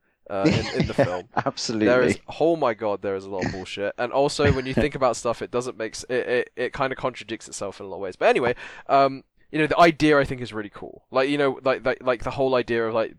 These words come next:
Speaker 1: when they go through, there's, they have these objects called turnstiles, which is how you invert a person or invert a, like, invert something's, um,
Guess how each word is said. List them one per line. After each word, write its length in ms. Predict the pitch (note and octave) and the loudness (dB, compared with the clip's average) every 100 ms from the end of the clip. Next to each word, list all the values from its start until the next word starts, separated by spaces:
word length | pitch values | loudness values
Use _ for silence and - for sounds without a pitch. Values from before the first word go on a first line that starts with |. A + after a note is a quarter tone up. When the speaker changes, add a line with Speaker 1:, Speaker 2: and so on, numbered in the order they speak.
| A#2 | -6
Speaker 1:
when 160 | A#2+ | -4
they 80 | A#2 | -4
go 160 | A#2+ A#2 | -4 -4
through, 380 | A2+ A2+ A2 | -6 -8 -8
there's, 260 | - A2 G#2+ - | -4 -4 -4 -8
they 80 | A2+ | -8
have 140 | A2+ | -8
these 120 | G#2+ | -8
objects 300 | - G2+ - | -10 -10 -12
called 140 | - - | -12 -6
turnstiles, 800 | C3 B2+ C3 - G#2 G2 G2 - | -2 -2 -2 -2 0 0 -6 -10
which 140 | - | -12
is 80 | G2+ | -8
how 180 | F2 G#2 | -2 -2
you 220 | G2+ G#2+ | -2 -10
invert 640 | G#2+ G#2 G2 - A2+ G#2+ - _ _ _ _ | -12 -14 -14 -4 0 0 0 _ _ _ _
a 100 | B2 A2+ | -8 -6
person 640 | - C3 A#2+ - G2+ G2 | -4 0 0 0 -8 -8
or 160 | - G2+ | -8 -8
invert 400 | G#2 G2+ G#2+ E2 | -8 -4 -4 -2
a, 220 | F2 F2 - | -4 -8 -6
like, 220 | F#2+ - | -6 -6
invert 540 | C3+ A#2+ G#2 A2+ G#2+ - _ _ _ _ _ _ _ _ _ - | -8 -10 -4 0 2 0 _ _ _ _ _ _ _ _ _ -6
something's, 840 | - A#2 - G#2+ G2+ G2 F#2+ - - | -2 -2 -2 -4 -4 -8 -12 -10 -4
um, 560 | G2+ F#2 F2+ F2+ F#2 | -2 -2 -4 -12 -20